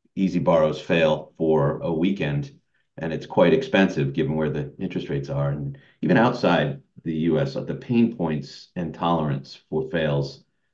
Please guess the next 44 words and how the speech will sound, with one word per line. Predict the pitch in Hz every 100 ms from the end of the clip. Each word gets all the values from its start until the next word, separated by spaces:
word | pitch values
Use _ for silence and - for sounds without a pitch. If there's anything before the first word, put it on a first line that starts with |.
| _ _
for | - 80
our | 92 -
clients | 78 73 67 - - -
seems | - 87 80 -
to | 67
be | 78
dwindling | 67 85 85 71 71 69 67 -
at | 87
a | 78
rate | 82 - -
that's | - -
difficult | - - - -
to | -
keep | - 117 139
up | 139
with. | - -
So | - - - - - _ _ _
to | -
the | 80
extent | 78 - 82 73 67 -
the | 78
trading | 73 - 87 82 78
team | - 78
gets | 73 82
involved | 80 76 76 73 69
in | 69
recalls | 71 - - -
at | -
some | - 71
point, | 69 69 71
we | 80 73 67
are | 71 71
really | 67 76 85 82 76 -
looking | 90 - 71
forward | 78 71 65
to | 67
this | -
product. | - - - -
So | - - - _ _
can't | - -
wait | -
to | -
see | - -
it. | -